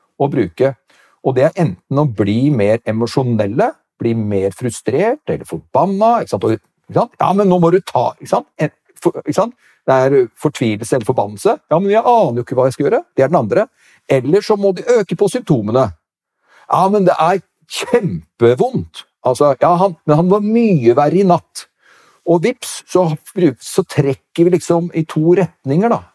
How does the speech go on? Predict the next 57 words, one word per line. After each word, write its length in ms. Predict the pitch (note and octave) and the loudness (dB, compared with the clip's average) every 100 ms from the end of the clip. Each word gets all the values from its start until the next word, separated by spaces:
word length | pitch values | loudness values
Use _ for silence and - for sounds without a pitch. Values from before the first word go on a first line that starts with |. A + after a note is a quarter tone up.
| - | -4
eh, 540 | C3+ C3 C3 B2+ B2 A#2+ D3+ | 0 2 2 2 2 0 0
med 220 | D3 D3+ | 0 0
pasienten. 400 | D#3 D3+ D3 - | -2 0 -2 0
Må 140 | E3+ D#3 | 0 2
bare, 200 | D3 D3+ C3 _ _ | 2 0 -4 _ _
for 240 | - - C#3+ | -8 0 0
å 60 | C3 - | 0 -2
bli 160 | A#2+ A#2+ C3 | 0 0 2
hørt 240 | G#2 G#2+ | 0 0
og 80 | C#3 | -4
forstått, 300 | D3+ G3 - A2+ | -2 -2 -4 -2
dra 140 | B2 B2 | 0 0
på 140 | - G#2+ | 0 -2
symptomer 540 | C3 C3+ G#2+ F#2+ C#3 | -2 -2 -4 0 0
eller 220 | A#2+ A#2 A2+ | 2 0 -2
emosjonstrykk. 720 | - A#2+ B2 G#2+ - - - _ _ - - - - | -4 -4 -2 -4 -6 -8 -12 _ _ -20 -20 -10 0
Eh, 220 | D3 C#3+ D3 | 2 2 2
mens 180 | D3+ D#3+ | -2 2
legen 260 | C#3 G2 G3 | 2 2 2
vil 160 | E3 | 2
jo 60 | B2+ | 2
holde 240 | C#3 G2+ | 0 -2
seg 220 | G#2+ G2 F2 - | -2 -2 -4 -6
til 80 | E2+ | -4
faktabiten, 640 | F3 - G3+ G#3 G#3 A#3+ C4+ _ - | -4 -2 -2 -2 -6 -10 -12 _ 0
eh, 240 | C#3+ C#3 | 2 4
og 100 | C3 B2+ | 2 0
tenke, 160 | - | -2
"Ja, 60 | G#2 | -2
men 80 | G#2 | -4
det 60 | - | -6
er 40 | |
ikke 140 | A2 | -4
så 100 | - D3 | -4 0
farlig, 320 | D3+ C#3+ D3 | 0 2 2
og 100 | A#2 | 0
prøvene 380 | - B2+ E2+ G2+ | 2 0 0 -4
er 20 | |
fine", 300 | A#2 C3+ C3 | -2 0 0
og 80 | D3+ | 0
prøve 320 | E3 G2+ A2+ | 0 2 2
å 20 | B2+ | 2
roe 240 | C3 G2 G2 | 0 0 0
følelsen 300 | A#2+ F#2+ C#3 | 0 0 -4
med 60 | A#2+ | -4
fakta, 220 | - E3+ | -2 -2
og 60 | - | -2
så 100 | D#3+ | -4
kommer 300 | - G#2+ C3+ | -4 -2 -2
vi 60 | A2+ | 0
inn 80 | |
i 80 | A2+ | 0
en 140 | B2+ - | -2 0
sånn, 240 | B2 C#3 _ _ _ _ _ _ | -2 -4 _ _ _ _ _ _
eh, 180 | C3 B2+ | 0 0
vond 420 | A#2+ G#2+ A2+ C#3+ | 0 0 0 -2
spiral 480 | - - D#3+ C#3 B2 | -8 -4 -2 0 0